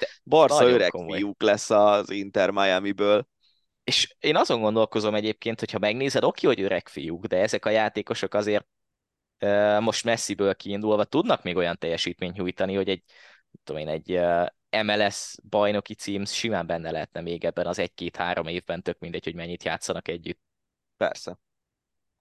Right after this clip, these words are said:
Speaker 1: Nagyon komoly. Ö, és mit szólsz te ahhoz, hogy Messit hogy fogadta mondjuk David Beckham? Ugye a gólja után ott, ö,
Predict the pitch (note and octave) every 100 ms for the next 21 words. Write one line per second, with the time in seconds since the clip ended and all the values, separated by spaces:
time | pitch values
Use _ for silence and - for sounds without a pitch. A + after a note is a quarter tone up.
0 | _ - G2 F2 - F2+ F#2 F2 _ _
1 | _ _ - G#2 G#2+ A2 A2+ A#2 A#2 _
2 | - - C#3 - C#3 B2+ - B2 B2 C3+
3 | C3 - A#2 B2+ B2 - A2+ - A#2+ -
4 | A2 A2 - G#2+ G2+ G2 - E2+ F#2 F#2+
5 | A2+ - C3+ C3+ _ _ _ _ _ _
6 | _ - F#2+ F#2+ F#2+ F#2+ G#2+ G#2 G#2 G2+
7 | - G#2 G2 F#2+ _ G2+ G2 G2